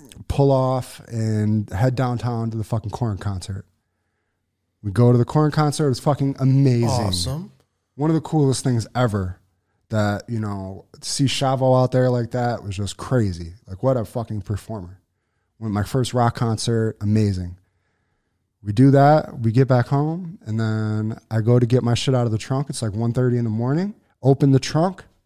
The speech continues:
Speaker 1: fucking heart drops 'cause I realize my Pelican case isn't in the trunk.
Speaker 2: One of them.
Speaker 1: So I have two bags and a Pelican case. The Pelican case has my camera.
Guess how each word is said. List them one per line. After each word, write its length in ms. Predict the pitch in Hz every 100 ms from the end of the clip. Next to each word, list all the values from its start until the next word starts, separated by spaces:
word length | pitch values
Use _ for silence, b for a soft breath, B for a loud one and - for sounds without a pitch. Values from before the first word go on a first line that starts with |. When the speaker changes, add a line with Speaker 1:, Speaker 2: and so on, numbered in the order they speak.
| _
Speaker 1:
fucking 520 | 175 139 - 139 131 120 -
heart 500 | - - 196 143 -
drops 640 | 131 117 95 - - - - b b
'cause 140 | -
I 60 | 123
realize 440 | 120 131 131 123
my 140 | 113 113 -
Pelican 400 | - 143 120 113
case 320 | 107 110 101 110
isn't 220 | 104 110
in 80 | 104
the 60 |
trunk. 340 | 95 120 104 -
Speaker 2:
One 240 | 107 117
of 120 | 101 87
them. 180 | 85 78 b b b
Speaker 1:
So 180 | - 127
I 140 | 120
have 180 | 120 104
two 220 | - 175
bags 420 | 160 143 160 170 156
and 100 | 131
a 40 |
Pelican 400 | - 139 127 113
case. 300 | 107 107 95
The 80 | 104
Pelican 360 | - 139 139
case 360 | 131 135 123 113
has 260 | 117 110 98
my 120 | 101
camera. 560 | - 123 127 135 151